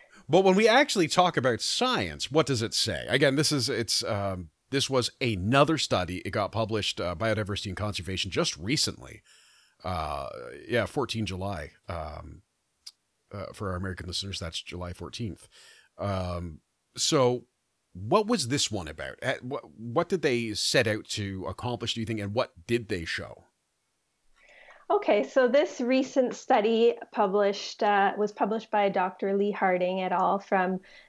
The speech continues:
Speaker 2: the University of British Columbia, University of Al-, Alberta, and University of Victoria.
Speaker 1: Mm-hmm.
Speaker 2: Um, and I just wanna say for the rest of the discussion, I'll refer to the two articles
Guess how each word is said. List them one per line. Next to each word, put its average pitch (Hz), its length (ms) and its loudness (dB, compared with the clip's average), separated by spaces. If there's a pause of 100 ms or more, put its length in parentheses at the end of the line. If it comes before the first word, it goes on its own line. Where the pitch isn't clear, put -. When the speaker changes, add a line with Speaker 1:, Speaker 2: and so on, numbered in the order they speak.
Speaker 2:
the 214 80 6
University 202 880 4
of 190 360 4
British 185 340 0
Columbia, 220 580 4
University 190 480 2
of 185 180 0
Al-, 185 240 0
Alberta, 196 560 6
and 190 240 -2
University 185 480 2
of 175 60 0
Victoria. - 680 0 (220)
Speaker 1:
Mm-hmm. - 1000 -12
Speaker 2:
Um, 202 600 4 (400)
and 214 100 4
I 214 80 6
just 240 240 0
wanna 247 200 6
say 220 260 2
for 214 240 4
the 202 120 4
rest 208 520 2
of 220 280 4
the 208 120 4
discussion, 202 480 0
I'll 196 140 4
refer 196 580 2 (180)
to 220 120 2
the 196 100 4
two 220 260 2
articles 190 800 2